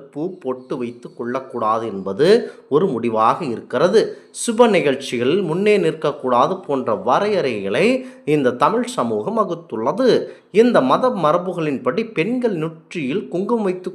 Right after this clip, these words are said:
கொள்ளக்கூடாது என்பதும் இருக்கிறது. திருமணமாகி கணவனுடன் வாழும் சுமங்கலின் முக்கிய அடையாளமாக கருதப்படுவதுதான் இந்த குங்குமம்.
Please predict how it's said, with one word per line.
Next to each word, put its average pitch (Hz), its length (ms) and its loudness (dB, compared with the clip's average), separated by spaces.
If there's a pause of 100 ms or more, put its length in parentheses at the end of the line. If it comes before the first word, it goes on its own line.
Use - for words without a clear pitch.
கொள்ளக்கூடாது 139 760 2
என்பதும் 117 480 2 (300)
இருக்கிறது. 147 580 2 (380)
திருமணமாகி 220 760 6 (100)
கணவனுடன் 196 760 0
வாழும் 127 420 2
சுமங்கலின் 208 600 -2
முக்கிய 165 320 -4
அடையாளமாக 170 1000 4
கருதப்படுவதுதான் 143 1120 2 (340)
இந்த 226 280 -2
குங்குமம். 123 520 -2